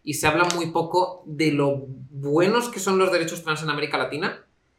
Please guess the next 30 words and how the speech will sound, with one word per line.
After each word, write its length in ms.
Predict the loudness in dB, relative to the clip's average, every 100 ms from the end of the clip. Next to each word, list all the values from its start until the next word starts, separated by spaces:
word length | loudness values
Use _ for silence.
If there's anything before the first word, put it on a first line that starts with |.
| _ _ _
porque 640 | 4 4 6 4 4 4 2
como 220 | 2 2
el 100 | 2
discurso 460 | 0 0 2 2 2
lo, 240 | 2 2
lo 220 | 0 0
pilotan 560 | 0 0 2 0 -2 -2
Europa 460 | 0 4 2 4 0
y 20 |
Ame-, 220 | 2 0 0
eh, 260 | 0 0 -2
y 80 | -4
Estados 360 | -2 0 0 -2
Unidos, 520 | -4 -2 -4 -6 -14 _ -20 -20 -4
no 180 | 0 2
se 160 | 2
tienen, 560 | 0 0 2 -2 -4 -2
no, 120 | -2 -4 -4 0
nadie 280 | 4 4 2
se 100 | 4
puede 220 | 4 4
imaginar 680 | 2 0 0 -2 -4 -10 -6
que 100 | 0
las 180 | 2 4
leyes 220 | 2 4
de 100 | 2
México 640 | 2 0 -2 -4 -4 -4 -10 _
o 140 | -2
de 120 | -2 0
Chile 520 | 0 2 0 -2